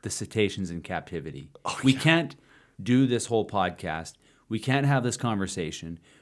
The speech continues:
Speaker 1: We can't talk about having a different relationship with this magnificent, uh, creature, one of, one of cr-, few creatures on the planet that are like, uh, the orca, the Cathalamachin,
Speaker 2: Yes.
Speaker 1: the killer whale.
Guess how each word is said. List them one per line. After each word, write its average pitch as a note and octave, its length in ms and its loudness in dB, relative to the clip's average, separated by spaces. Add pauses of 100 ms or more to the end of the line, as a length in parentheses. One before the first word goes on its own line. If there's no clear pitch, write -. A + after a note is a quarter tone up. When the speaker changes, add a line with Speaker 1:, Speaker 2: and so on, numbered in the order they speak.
Speaker 1:
We A2 100 -6
can't C#3+ 340 2
talk C3 260 2
about A2+ 220 -2
having G2 340 -2
a F2 40 -2
different A2+ 420 -2
relationship G2 800 -6
with F#2 160 -6
this - 240 -8
magnificent, G2 880 -4 (500)
uh, F2 400 -6 (100)
creature, E2 600 -6 (180)
one G#2 220 -2
of, F2+ 140 -6 (140)
one G#2 260 -2
of - 300 -6 (600)
cr-, - 220 -16
few E3 280 -2
creatures C3 420 -2
on G#2+ 120 -2
the G2 60 -4
planet G2 400 -6
that F2+ 100 -8
are F2+ 80 -6
like, G2+ 400 -2 (840)
uh, F2 500 -4
the F#2+ 160 -6
orca, F#2 380 -6
the G2 100 -6
Cathalamachin, F2+ 920 -6
Speaker 2:
Yes. A2 280 -4
Speaker 1:
the - 60 -10
killer G#2 280 0
whale. E2+ 500 -4